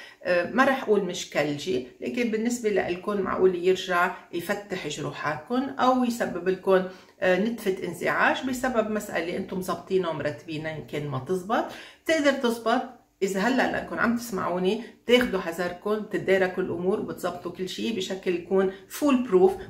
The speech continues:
يعني ما في شيء، آم، آه، ما في شيء، آه، بيتخربط. عملوا حساباتكم وخلوا البسمة على وجهكم، وشو ما صار بدكم تاخدوها، it's all in the mind، تاخدوا قرار إنه شو ما صار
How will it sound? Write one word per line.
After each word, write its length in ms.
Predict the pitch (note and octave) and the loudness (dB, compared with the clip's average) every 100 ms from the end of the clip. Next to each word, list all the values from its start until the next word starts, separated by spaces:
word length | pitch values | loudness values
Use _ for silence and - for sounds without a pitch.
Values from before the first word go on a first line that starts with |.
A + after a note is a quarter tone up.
| - | 0
يعني 280 | F#3+ F#3+ | 2 4
ما 140 | G3 A3 | 2 0
في 180 | A3 F#3 | -4 -8
شيء، 540 | - F3+ F3+ F#3 - | -6 -4 4 4 4
آم، 500 | D#3 D#3+ D#3 D3+ B2+ - | 0 -2 -2 -6 -10 -8
آه، 180 | - D3+ | -2 -2
ما 80 | F3+ | -2
في 160 | F3+ F#3 | -2 -4
شيء، 360 | - E3+ E3+ | -2 -2 0
آه، 140 | - D3 | 0 -2
بيتخربط. 640 | - C#3+ - - - A2+ - - - - | -4 -10 -4 -4 0 -2 -4 -12 -16 2
عملوا 240 | C4 D4+ | 4 6
حساباتكم 680 | C4 - F#3+ E3+ F3 - G#3+ G#3+ | 2 -2 -2 -2 -4 -4 -4 -4
وخلوا 360 | F#3 - G3+ F#3 | -6 -4 0 0
البسمة 360 | E3+ F#3 F#3+ | 0 -4 -4
على 120 | E3+ E3 | -4 -4
وجهكم، 500 | F#3 - G3+ G#3+ - - - | -6 -6 -6 -6 -8 -14 0
وشو 340 | F#3+ F#3 B3+ | 2 2 2
ما 140 | A#3 G3+ | 4 2
صار 360 | - F3 D#3+ - - | 0 0 0 -2 -10
بدكم 260 | - - F3+ | -10 -6 -4
تاخدوها، 560 | F#3 F#3 F#3+ F#3 - | -2 -2 2 2 2
it's 40 | - | -2
all 300 | - F#3 F#3 | 0 0 0
in 140 | E3+ | -4
the 40 | E3 | -4
mind، 460 | D#3 C3+ B2 - | -4 -4 -8 -4
تاخدوا 280 | F#3+ F#3 E3+ | 0 0 -4
قرار 400 | - D#3 E3 F3 | -4 0 2 0
إنه 140 | E3+ | -4
شو 160 | D#3+ F#3 | -8 -4
ما 140 | F#3 | -4
صار 340 | E3+ G3 G#3 | -2 0 2